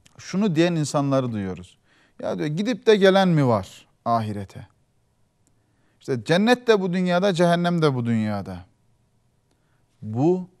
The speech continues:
insanın kendi kendini aldatmasıdır değerli kardeşlerim. Ahiret hayatı var,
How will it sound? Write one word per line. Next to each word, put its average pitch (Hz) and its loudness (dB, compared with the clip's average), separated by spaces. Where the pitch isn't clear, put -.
insanın 139 -4
kendi 131 -6
kendini 123 -6
aldatmasıdır 110 -8
değerli 101 -10
kardeşlerim. 107 -20
Ahiret 113 -2
hayatı 104 -10
var, 131 -2